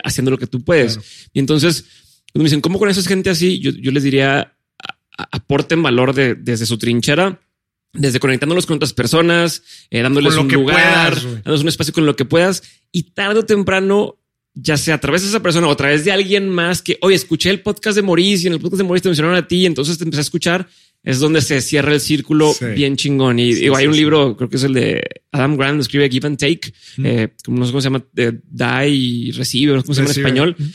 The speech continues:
Speaker 1: Este, y es eso, como dar, estar dando, estar dando, y entre más das, creo que más se te regresan las cosas. Y el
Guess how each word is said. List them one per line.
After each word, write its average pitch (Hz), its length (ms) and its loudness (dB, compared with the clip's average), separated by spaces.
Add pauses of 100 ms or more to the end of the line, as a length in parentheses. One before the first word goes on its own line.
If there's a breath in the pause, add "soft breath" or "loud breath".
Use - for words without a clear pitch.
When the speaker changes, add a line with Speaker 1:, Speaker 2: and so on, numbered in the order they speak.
(260 loud breath)
Speaker 1:
Este, 120 480 -2 (460 soft breath)
y 123 120 -4
es 139 100 2
eso, 117 200 0
como 113 360 0
dar, 135 500 -2
estar 127 260 -4
dando, 131 220 -2
estar 123 180 -4
dando, 131 240 0
y 135 60 2
entre 117 260 0
más 123 200 2
das, 139 180 0
creo 120 180 -4
que 120 320 0 (220)
más 123 240 -2
se 120 60 -8
te 135 80 -6
regresan 117 240 -2
las 123 100 -4
cosas. 123 280 -2
Y 139 100 0
el 131 120 2